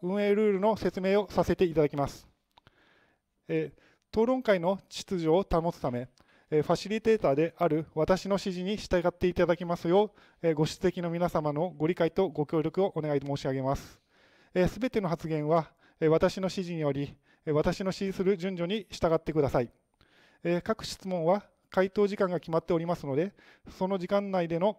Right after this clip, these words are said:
回答をお願いします。えー、タイムキーパーが、えー、そちらにいます。えー、三十秒前になりますと、鐘の音が鳴ります。鳴らして。はい、ありがとうございます。えー、ご発言が時間を経過する場合は、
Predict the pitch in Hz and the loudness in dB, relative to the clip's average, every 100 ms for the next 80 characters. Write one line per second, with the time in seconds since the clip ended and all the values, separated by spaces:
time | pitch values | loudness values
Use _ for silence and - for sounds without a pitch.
0 | - 185 175 180 196 170 156 143 - 139 | 0 0 2 0 0 -4 -2 -2 -2 -4
1 | - - _ _ _ _ _ _ _ _ | -4 -12 _ _ _ _ _ _ _ _
2 | _ _ _ _ _ _ _ _ _ - | _ _ _ _ _ _ _ _ _ -6
3 | 170 202 233 247 247 240 208 185 214 160 | -2 0 0 -2 -4 -2 2 2 0 -4
4 | 147 165 - 143 147 143 135 135 - - | -4 -2 -2 -2 -2 -2 -2 -4 -6 -16
5 | - _ _ _ _ _ 180 175 165 - | -20 _ _ _ _ _ -4 -2 -4 -10
6 | - 208 226 226 233 233 226 208 170 160 | -2 -2 0 -4 -2 0 0 0 0 -2
7 | 156 160 - 175 - 156 170 175 170 180 | -2 -4 -2 -4 -4 -6 -4 -2 -2 0
8 | 151 131 127 127 - _ _ _ _ 147 | 0 -2 -6 -10 -12 _ _ _ _ -10
9 | 131 - 185 _ _ _ _ _ _ _ | -10 -10 -14 _ _ _ _ _ _ _
10 | _ _ _ _ - _ _ _ _ _ | _ _ _ _ -20 _ _ _ _ _
11 | - 175 160 165 165 160 143 147 151 - | -8 -6 -4 -2 -2 -2 -2 -4 -6 -10
12 | _ _ _ 175 175 - _ - _ 143 | _ _ _ -4 -4 -6 _ -20 _ -2
13 | 170 220 220 226 226 226 190 139 147 202 | 0 0 -2 -4 2 2 2 -2 -2 -2
14 | 196 202 202 196 - 190 196 190 185 170 | 2 0 2 0 0 2 4 4 4 2